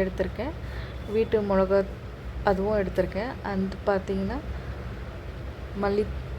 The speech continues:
மல்லி அது முழுசா அப்படியே வ-, ஊற வச்சு அரைச்சிருக்கோம்.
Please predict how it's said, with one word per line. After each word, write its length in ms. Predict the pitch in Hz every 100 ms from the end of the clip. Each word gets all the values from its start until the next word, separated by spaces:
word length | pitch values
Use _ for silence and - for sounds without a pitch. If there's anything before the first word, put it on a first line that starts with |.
| - 202
மல்லி 260 | 202 208 220 214 190
அது 140 | 190 185 175 - -
முழுசா 320 | 190 202 - 208
அப்படியே 240 | 180 202 185
வ-, 200 | 180 185 - - 202
ஊற 100 | 202 202 185
வச்சு 280 | 185 - 339 - - - -
அரைச்சிருக்கோம். 580 | 190 185 190 175 160 -